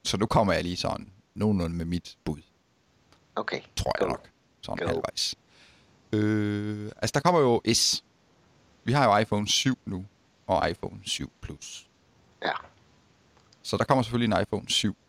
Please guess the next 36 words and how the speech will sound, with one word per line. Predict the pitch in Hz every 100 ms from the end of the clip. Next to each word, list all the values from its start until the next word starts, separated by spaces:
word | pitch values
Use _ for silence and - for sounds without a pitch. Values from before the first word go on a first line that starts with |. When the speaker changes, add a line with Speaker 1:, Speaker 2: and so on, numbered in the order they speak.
| -
Speaker 1:
S | - - - _
og | - -
en | 107 - -
iPhone | - - - 120 113 _
syv | - - 104 _
Plus | - 90 - - - _ 69
S. | - - - - _ _ _ _ _ _ _ _ _ _ _ -
Jeg |
kan |
ikke | 110
forstå, | - 113
det | 101
hedder | 98
syv | - -
Plus | - 110 - 98
S, | -
fordi | - - -
Plus | - 107
er | -
der | 90
allerede | 85 80 - 95
S. | - - - -
Men | 113 104 _ _ _ _ _ _ -
Speaker 2:
Ja, | 85 - 67
ja. | - - - _ -
Speaker 1:
funny, | 98 87 98
funny, | - 73 - -
funny. | - - _ _ - - - - _
Øh, | 123 120 -
og |
så | 160
kommer | 196 180
der | 156
en, | - 131 127 123 -
øh, | 120 117 117 117 113
speciel, | - - - 120 - - 165